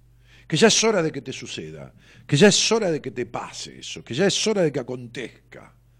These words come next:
que ya es hora de que se concrete. ¿Qué, qué? Dale.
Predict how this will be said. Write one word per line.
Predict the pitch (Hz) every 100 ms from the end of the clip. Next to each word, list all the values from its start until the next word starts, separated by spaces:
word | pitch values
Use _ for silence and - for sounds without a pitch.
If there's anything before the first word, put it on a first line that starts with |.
| _ _ _ _ _ _
que | -
ya | 131 180
es | - -
hora | 185 202 165
de | 131
que | 110 104 - - - - _ _
se | - 127
concrete. | 120 117 110 175 165 90 - 62 - - _ -
¿Qué, | 185
qué? | - 220 123 - - _ _ _
Dale. | - - -